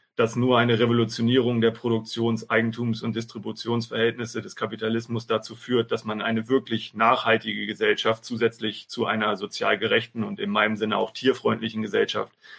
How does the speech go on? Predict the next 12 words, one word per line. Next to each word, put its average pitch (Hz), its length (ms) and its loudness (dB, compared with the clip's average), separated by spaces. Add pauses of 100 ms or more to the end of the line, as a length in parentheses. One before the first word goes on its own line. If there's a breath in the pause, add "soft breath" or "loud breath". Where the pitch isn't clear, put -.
(280 loud breath)
ähm, 107 460 4 (680)
äh, 110 200 2
nur 120 540 4
so 120 300 6
kann 113 220 -2
man, 107 340 0
also 110 160 0
nur 117 180 2
durch 113 180 0
so 110 100 2
eine 107 240 0
Revolution 107 680 -4